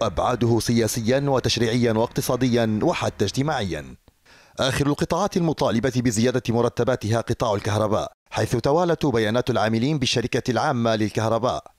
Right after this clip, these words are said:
في الزاوية، وتحديدا بمنطقة الغربية، طالب العاملون في قطاع الكهرباء بحقوق إدارية ومالية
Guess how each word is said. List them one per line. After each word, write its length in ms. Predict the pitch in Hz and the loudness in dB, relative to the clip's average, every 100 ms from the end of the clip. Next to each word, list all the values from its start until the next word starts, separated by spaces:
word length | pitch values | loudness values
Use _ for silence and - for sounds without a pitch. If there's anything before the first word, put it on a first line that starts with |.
| _ _ - | _ _ -10
في 100 | - | -4
الزاوية، 640 | 190 170 160 90 78 67 - - | -2 2 2 2 -2 -4 -8 -2
وتحديدا 600 | 123 131 139 135 185 165 | -2 0 -2 0 0 0
بمنطقة 560 | 139 139 123 123 143 143 | 0 0 0 -2 -2 -2
الغربية، 720 | 135 127 113 104 69 65 - _ - | 0 0 0 -2 -4 -12 -18 _ -2
طالب 280 | 131 135 139 | 0 2 2
العاملون 580 | 139 147 147 185 202 | 2 2 2 2 2
في 140 | 175 156 | 2 0
قطاع 320 | 127 139 127 | 0 0 0
الكهرباء 600 | 117 120 117 113 147 156 | 2 0 0 2 2 2
بحقوق 580 | 123 123 123 - 151 139 | 0 -2 0 0 0 0
إدارية 640 | 123 113 117 131 131 120 120 | 0 2 2 2 2 2 2
ومالية 680 | 120 113 110 123 110 104 | 2 2 2 2 4 2